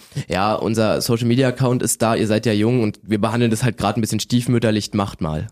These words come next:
Und, äh, durch diesen Freiraum haben wir uns dann halt, äh, und das, das klingt so ein bisschen, finde ich, nach American Dream, aber wir haben gestartet mit so einem iPhone acht und fünfzig Euro,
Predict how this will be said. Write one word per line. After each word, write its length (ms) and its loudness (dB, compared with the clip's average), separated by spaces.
Und, 380 0
äh, 140 2
durch 160 0
diesen 220 2
Freiraum 500 2
haben 100 2
wir 60 4
uns 140 0
dann 160 2
halt, 200 0
äh, 240 4
und 240 0
das, 200 -2
das 180 -2
klingt 220 0
so 80 2
ein 40 2
bisschen, 300 0
finde 220 2
ich, 80 0
nach 120 0
American 460 2
Dream, 240 2
aber 180 2
wir 120 4
haben 120 2
gestartet 400 0
mit 120 0
so 80 2
einem 80 0
iPhone 320 0
acht 240 -2
und 100 0
fünfzig 400 0
Euro, 380 2